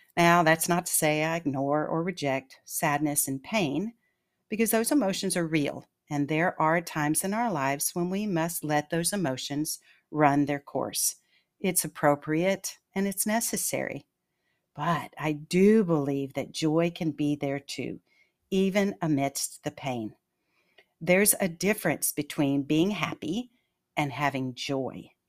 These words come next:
Happiness is an outward expression and relies on external circumstances. It's a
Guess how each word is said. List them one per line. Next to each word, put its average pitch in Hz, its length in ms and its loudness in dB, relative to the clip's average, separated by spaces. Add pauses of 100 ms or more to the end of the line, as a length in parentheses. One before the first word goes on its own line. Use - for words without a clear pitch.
(640)
Happiness 180 720 4
is 165 180 0
an 147 220 0 (120)
outward 165 320 4
expression 135 600 0
and 147 160 4
relies 156 440 4
on 156 280 4
external 151 500 0
circumstances. 143 960 -2
It's 151 160 -4
a 165 220 4